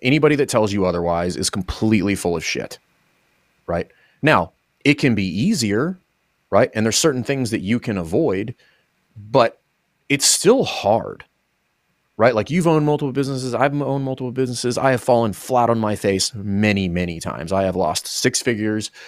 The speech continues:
Like, sh-, like, I have done all the things that I'm like, "I'm never gonna recover from this." Like, it's fucking hard. I don't know what else to tell you.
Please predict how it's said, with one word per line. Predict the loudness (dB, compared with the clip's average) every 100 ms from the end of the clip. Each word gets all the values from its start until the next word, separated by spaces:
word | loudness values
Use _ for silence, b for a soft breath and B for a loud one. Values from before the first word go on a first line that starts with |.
| B -6
Like, | -4 -4
sh-, | -4 -4
like, | -4 -6 2
I | 2
have | 2 0
done | 0
all | 4 4
the | 4
things | 0 -2 0
that |
I'm | 2
like, | 2
"I'm | 2
never | 2 2
gonna | 0 0
recover | -2 -6 -10
from | -12 -14
this." | -14 -16 -18 b b b 0
Like, | 0 -2 _ _
it's | -6 0
fucking | 2 2 0
hard. | 0 -2 -2 -10 0
I | 2
don't | 4
know | 2
what | 2
else | 0 -4
to | -8
tell | -10 -10
you. | -14